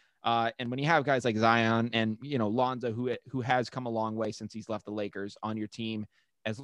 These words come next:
as well as so many other guys too, when you're not making the, when you're not making at least a play-in tournament with those, with that kind of talent,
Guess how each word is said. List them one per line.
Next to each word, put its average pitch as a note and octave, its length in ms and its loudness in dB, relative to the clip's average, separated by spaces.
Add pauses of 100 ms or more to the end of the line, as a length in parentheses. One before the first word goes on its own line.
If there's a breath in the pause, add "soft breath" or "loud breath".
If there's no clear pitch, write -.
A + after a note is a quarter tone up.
(120)
as A#2+ 120 0
well D3+ 160 2
as B2+ 100 -4
so C#3 120 0
many B2+ 140 -2
other A2+ 120 -2
guys G#2+ 300 -2
too, G#2+ 340 -2 (440 soft breath)
when C3 100 -6
you're E3+ 100 -2
not D#3 160 -4
making B2+ 280 -2
the, A2 200 -4
when A#2 140 -6
you're C#3 100 -6
not C#3+ 120 -2
making B2+ 260 0
at A2 100 -6
least A#2+ 240 -8
a - 60 -4
play-in A#2 340 -4
tournament B2 300 -2
with B2 80 -6
those, B2+ 280 0
with A#2 100 -10
that A#2+ 140 0
kind A#2+ 140 -4
of A2+ 60 -6
talent, A#2+ 400 0